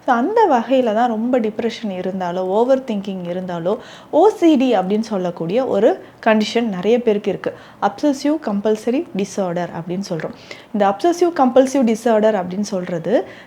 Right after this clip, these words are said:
திரும்ப, திரும்ப, திரும்ப ஒரே விஷயத்தை அவங்க நினைச்சுக்கிட்டே இருக்கிறது. ஓ சி டி ப்ராப்ளம் நிறைய பேருக்கு இருக்கு, யங் அடல்ட்ஸ்க்கு நிறைய பேருக்குமே இருக்குன்னு நம்ம சொல்றோம். இந்த யங் அடல்ட்ஸ்க்கு வந்து பார்த்தோம்னா, எப்படி அந்த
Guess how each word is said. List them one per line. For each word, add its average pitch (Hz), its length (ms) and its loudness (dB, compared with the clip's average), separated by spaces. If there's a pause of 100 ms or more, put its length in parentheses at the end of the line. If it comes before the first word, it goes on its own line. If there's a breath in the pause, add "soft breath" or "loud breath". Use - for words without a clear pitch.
திரும்ப, 381 360 4
திரும்ப, 277 440 4
திரும்ப 240 380 0
ஒரே 262 380 4
விஷயத்தை 262 680 0
அவங்க 202 440 -4
நினைச்சுக்கிட்டே 226 540 0
இருக்கிறது. 180 460 -4
ஓ 247 140 4
சி 262 220 0
டி 226 220 -2
ப்ராப்ளம் 196 460 0
நிறைய 214 400 -4
பேருக்கு 226 300 0
இருக்கு, 202 240 -2
யங் 208 220 0
அடல்ட்ஸ்க்கு 302 420 2
நிறைய 214 380 0
பேருக்குமே 202 380 -4
இருக்குன்னு 190 340 -6
நம்ம 170 220 -8
சொல்றோம். 170 100 -6 (720 loud breath)
இந்த 226 160 4
யங் 440 400 4
அடல்ட்ஸ்க்கு 294 420 4
வந்து 226 260 0
பார்த்தோம்னா, 214 380 -2
எப்படி 247 440 4
அந்த 285 220 2